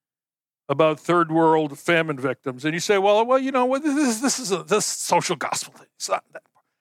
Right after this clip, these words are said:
You, you, you go and you read Matthew chapter twenty-five. Here is the judgment of the world, goats on the left, sheep on the right. And what is the issue? The issue wasn't,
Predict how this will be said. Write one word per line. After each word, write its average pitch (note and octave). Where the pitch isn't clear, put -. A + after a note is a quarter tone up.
You, A#3
you, A3
you G3+
go C#4
and A3
you A3
read A3+
Matthew A3+
chapter A3
twenty-five. G#3
Here C4+
is A3
the G3+
judgment G#3
of F#3+
the F3+
world, G3
goats B3+
on G#3
the G3
left, A#3
sheep B3+
on G#3
the F#3
right. F#3+
And G#3
what D4
is D#4+
the C4
issue? E3
The G#3
issue B3
wasn't, E3+